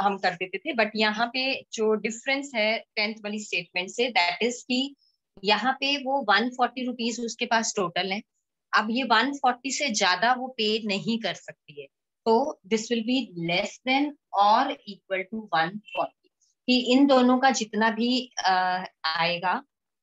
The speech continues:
अ, टोटल सम टोटल आएगा, या वो वन फ़ोर्टी के इक्वल होगा या उससे लेस होगा। कि अगर तो उसने जो एक्स और वाई amount, अ, of number of registers and pens उसने परचेज किए हैं,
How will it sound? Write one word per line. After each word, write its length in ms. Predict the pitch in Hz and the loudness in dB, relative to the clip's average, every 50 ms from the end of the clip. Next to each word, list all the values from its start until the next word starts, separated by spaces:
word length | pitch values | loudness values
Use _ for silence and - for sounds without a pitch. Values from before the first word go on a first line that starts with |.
| _ _ _ _ - | _ _ _ _ -6
अ, 120 | 185 185 185 | -6 -6 -4
टोटल 360 | - 214 196 - - 208 208 | -4 -6 -4 -2 -2 -4 -2
सम 260 | 208 240 220 226 233 | 0 2 2 2 2
टोटल 300 | - 220 202 214 202 190 | 0 -4 -4 -2 -2 0
आएगा, 260 | 170 156 156 160 208 | 0 0 0 0 -2
या 260 | 240 220 196 196 214 | 0 0 0 0 0
वो 140 | 233 247 285 | 0 -2 -4
वन 200 | 254 208 190 208 | -4 -4 -4 -4
फ़ोर्टी 300 | 220 - 202 190 - 220 | -4 -6 -8 -8 -8 -8
के 100 | 220 233 | -8 -8
इक्वल 440 | 220 226 175 165 - - 190 208 214 | -8 -8 -10 -10 -6 -2 -2 -2 0
होगा 260 | 214 220 214 233 254 | 0 0 2 2 2
या 360 | 277 226 180 175 175 190 - - | 2 2 0 2 2 2 0 -2
उससे 500 | - 208 202 - - - - - 233 247 | -4 -8 -12 -14 -16 -14 -8 -6 -4 -4
लेस 420 | 226 190 170 156 151 - - - - | -2 0 0 0 0 -2 -8 -16 -18
होगा। 220 | 147 - - - | -16 -14 -14 -14
कि 160 | - _ - 214 | -14 _ -8 -4
अगर 280 | - 190 190 226 233 | -2 0 0 0 0
तो 200 | 226 247 254 240 | 0 0 0 0
उसने 400 | 220 - - 233 226 247 254 254 _ _ _ _ _ - | -2 -2 -2 0 0 0 -2 -4 _ _ _ _ _ -2
जो 100 | - 226 | 2 2
एक्स 300 | 214 220 214 - - - | 2 2 2 -2 -4 -4
और 100 | 233 226 | -2 0
वाई 440 | 208 202 190 185 190 202 208 220 220 | 2 2 2 2 2 0 -2 -2 -2
amount, 420 | 196 175 196 185 180 190 196 208 196 - | -2 -2 -2 -2 -2 -2 -4 -6 -8 -8
अ, 440 | 175 180 185 185 185 180 - - 180 | -6 -4 -4 -2 -2 -2 -2 -2 -2
of 60 | 175 - - - - - 190 196 196 | -4 -6 -14 -20 -16 -8 -4 -2 0
number 180 | 196 196 208 | 2 2 2
of 100 | 208 208 208 - 190 | 2 2 0 -2 -4
registers 460 | 175 185 202 202 - - 208 208 202 208 196 | -4 -4 -4 -4 -2 -2 -2 0 0 0 -2
and 100 | 196 202 202 196 | -2 0 0 0
pens 300 | 180 185 190 202 196 202 | 0 0 0 -4 -4 -6
उसने 220 | 202 - - 196 | -6 -6 -4 -4
परचेज 560 | 190 196 185 185 - 196 175 175 175 - - | -2 -2 -2 -2 0 0 0 0 -2 -6 -12
किए 260 | - 175 170 165 165 165 | -10 -6 -4 -4 -2 -2
हैं, 200 | 175 190 233 | -2 -4 -4